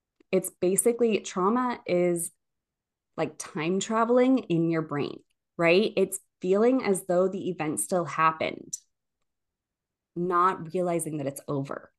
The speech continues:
So that can happen to anybody, from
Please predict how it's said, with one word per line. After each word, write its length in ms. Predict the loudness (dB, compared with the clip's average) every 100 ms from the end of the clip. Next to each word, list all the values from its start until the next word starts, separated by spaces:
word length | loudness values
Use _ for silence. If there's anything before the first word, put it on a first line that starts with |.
| _ _ _ _ _ _ _ _ _ _ _ _
So 280 | -8 0 2
that 260 | 4 2 2
can 140 | -4
happen 640 | -2 -4 -2 -2 -2 -4 -12 _ _ _ _ _ _ _ _
to 160 | -6 -2
anybody, 600 | 4 6 4 0 -10 -16 _
from 560 | -2 0 2 2 0